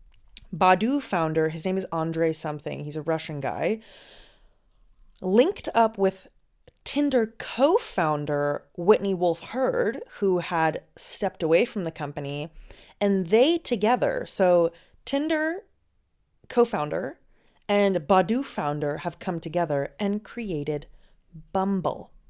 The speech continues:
Now, Bumble is interesting because, um,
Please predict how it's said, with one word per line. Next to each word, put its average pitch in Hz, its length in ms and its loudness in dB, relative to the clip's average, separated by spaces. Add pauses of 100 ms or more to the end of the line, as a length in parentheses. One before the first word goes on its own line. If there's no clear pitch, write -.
(1200)
Now, 202 120 4
Bumble 285 340 2
is 330 160 2
interesting 170 540 -4
because, 165 800 0 (160)
um, 156 800 -2